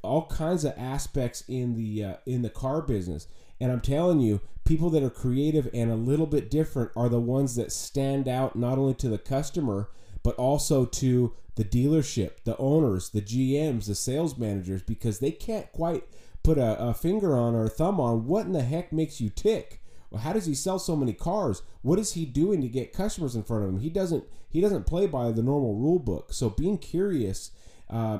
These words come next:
and being creative is very, uh, it's a good trait to have in the car business. Okay, so let's continue on being creative. What about being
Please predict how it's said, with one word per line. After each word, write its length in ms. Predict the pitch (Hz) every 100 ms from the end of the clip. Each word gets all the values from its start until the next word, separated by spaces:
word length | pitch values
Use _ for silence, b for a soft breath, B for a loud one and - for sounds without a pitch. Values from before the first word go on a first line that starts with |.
| -
and 200 | 127 113
being 240 | 147 170
creative 560 | - 120 127 170 143 107
is 100 | 98
very, 480 | 117 143 127 104 -
uh, 340 | 104 95 82 - - - - - _ _ - _ - - B B
it's 160 | 120 -
a 60 |
good 260 | 107 151 160
trait 260 | - 160 156
to 80 | 120
have 240 | 135 135
in 100 | 123
the 60 | 107
car 280 | 127 127
business. 560 | 123 101 80 62 - - b b b
Okay, 420 | 104 143 104 76 b b
so 160 | -
let's 180 | 123 143
continue 500 | - 147 165 165 156
on 160 | 143 127
being 220 | 139 139
creative. 460 | - 147 143 101 98
What 120 | 147
about 360 | 156 165 117
being 420 | 143 156 156 139